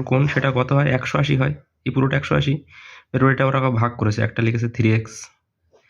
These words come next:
একটা লিখেছে আশি, আবার একটা লিখেছে এক্স, এরকম করে, ঠিক আছে? এইদিকে এক্স লিখেছে, কোনো প্রবলেম নেই, এদিকে থ্রি এক্স দিয়েছে। তাহলে আমরা কি করবো না, এই তিনটে কোণ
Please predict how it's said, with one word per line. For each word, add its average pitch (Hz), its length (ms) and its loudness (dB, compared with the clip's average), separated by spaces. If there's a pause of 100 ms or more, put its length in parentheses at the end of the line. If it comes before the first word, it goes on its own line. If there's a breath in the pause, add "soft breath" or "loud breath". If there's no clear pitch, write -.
(260 soft breath)
একটা 113 180 -2
লিখেছে 110 340 2
আশি, 110 320 0 (380)
আবার 117 140 -2
একটা 117 200 -2
লিখেছে 110 260 0 (140)
এক্স, 107 160 -4 (240)
এরকম 113 280 0
করে, 110 160 2
ঠিক 156 200 0
আছে? 147 120 0 (1800 loud breath)
এইদিকে 123 320 4
এক্স 110 180 0
লিখেছে, 113 300 0 (580)
কোনো 110 160 -4
প্রবলেম 110 360 0
নেই, 135 100 0 (600 loud breath)
এদিকে 110 280 4
থ্রি 110 280 2
এক্স 110 120 0
দিয়েছে। 110 320 0
তাহলে 127 200 -2 (200)
আমরা 135 140 2
কি - 160 -4
করবো 160 200 -2
না, 147 80 2
এই 127 180 2
তিনটে 123 320 2 (240)
কোণ 135 140 0